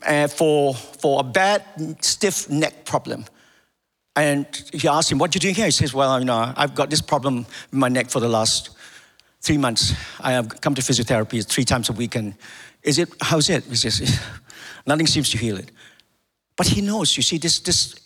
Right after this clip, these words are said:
banker elder, he knows that one of the reasons why you come to church on a Sunday is not so that we just have goosebumps and have a great time,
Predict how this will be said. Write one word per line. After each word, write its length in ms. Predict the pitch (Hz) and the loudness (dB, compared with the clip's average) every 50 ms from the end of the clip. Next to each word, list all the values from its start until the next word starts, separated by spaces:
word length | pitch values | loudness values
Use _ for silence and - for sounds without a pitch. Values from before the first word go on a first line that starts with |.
| _ | _
banker 380 | - 113 - - 147 139 - 156 | -18 -6 -2 0 0 2 2 0
elder, 240 | 131 127 120 113 127 | 0 0 0 -2 -2
he 120 | 113 170 | 0 0
knows 640 | 160 170 170 139 110 - - - - - - - - | 2 2 2 2 2 2 0 0 -4 -8 -16 -14 -8
that 60 | - 110 | -4 0
one 140 | 98 151 | 0 2
of 60 | 196 202 | 2 2
the 40 | |
reasons 280 | 208 208 180 196 196 170 | 2 2 2 2 0 2
why 80 | 180 185 | 2 0
you 80 | 185 | 2
come 140 | - - 180 | 0 0 0
to 80 | 170 175 | 0 0
church 240 | - - 180 170 175 | 0 0 0 0 0
on 60 | 185 | 0
a 20 | |
Sunday 420 | 165 - - 160 143 127 120 117 113 - - - - - | 0 2 2 0 0 -2 -4 -6 -8 -12 -16 -20 -8 -4
is 160 | - 135 - | -2 0 0
not 140 | 185 190 170 | 2 2 2
so 100 | - 190 | 2 2
that 140 | 175 170 | 0 0
we 80 | 135 135 | 0 0
just 180 | 117 - - - | 0 0 0 0
have 80 | 143 | 0
goosebumps 480 | 117 - 151 143 - - 131 117 107 - | 0 0 -2 -2 0 0 0 0 0 0
and 100 | 120 120 | -2 -4
have 40 | 113 | -2
a 20 | |
great 220 | - - 120 - | -4 -4 -4 -2
time, 180 | - 101 110 107 | -2 -4 -4 -6